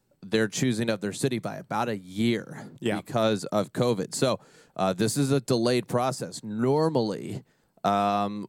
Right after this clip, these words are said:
Speaker 1: we would have already known if we were a host city or not. So it does put us,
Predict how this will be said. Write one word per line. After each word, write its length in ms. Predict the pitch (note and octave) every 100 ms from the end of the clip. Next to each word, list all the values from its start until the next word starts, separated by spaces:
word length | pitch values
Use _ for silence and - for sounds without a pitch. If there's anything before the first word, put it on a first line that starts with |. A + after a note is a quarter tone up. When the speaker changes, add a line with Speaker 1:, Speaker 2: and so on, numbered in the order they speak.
| -
Speaker 1:
we 240 | A2 A#2 B2+
would 160 | C3
have 140 | A#2 -
already 400 | A2+ A#2 A2+ A2+
known 260 | A#2 A2+
if 140 | G#2+ A2+
we 100 | A2+
were 260 | G#2+ G#2 -
a 220 | G#2 G#2
host 580 | G2 - A#2+ A2 - -
city 480 | - G#2+ G#2 A2 G#2+ _ _ _
or 220 | G2 F#2+ F#2
not. 460 | G2 A2 G#2+ -
So 160 | - G2+
it 100 | -
does 220 | B2+ D#3+
put 180 | - D#3
us, 160 | D3+